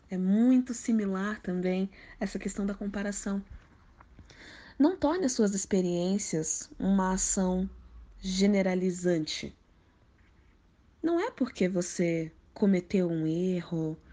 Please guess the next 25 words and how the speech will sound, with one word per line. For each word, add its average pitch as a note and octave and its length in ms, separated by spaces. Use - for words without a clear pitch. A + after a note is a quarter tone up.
não F#3+ 100
é F#3 100
porque F#3+ 200
você, F3+ 640
é, E3 800
viveu F3+ 540
uma A3+ 140
experiência E3+ 680
negativa E3+ 840
que - 140
isso C#4+ 320
vai C#4+ 120
ser C4 180
constante G3 680
na E3 120
sua F3 240
vida. D#3 380
A G3+ 60
gente A#3 240
não D4+ 160
precisa B3+ 380
se - 160
aprisionar G#3 840
à F#3 80
ideia E3+ 680